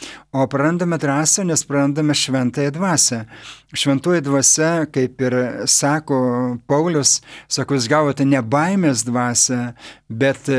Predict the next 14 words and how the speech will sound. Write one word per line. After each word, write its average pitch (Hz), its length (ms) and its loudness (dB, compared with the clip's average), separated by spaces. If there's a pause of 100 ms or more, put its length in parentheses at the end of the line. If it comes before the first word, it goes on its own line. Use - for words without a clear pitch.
(140)
meilės, 135 720 2
galios 139 560 0
ir 127 160 -6
protingumo 139 720 0
dvasią. 113 560 -4 (560)
Ir 123 80 -4
todėl, 147 460 2 (420)
žiūrėkit, 135 480 -4
jeigu 139 220 -2
žmogus 185 340 0
turi 165 300 -2
viduje 147 420 0
ramybę, 151 680 -2 (520)
jis 139 140 0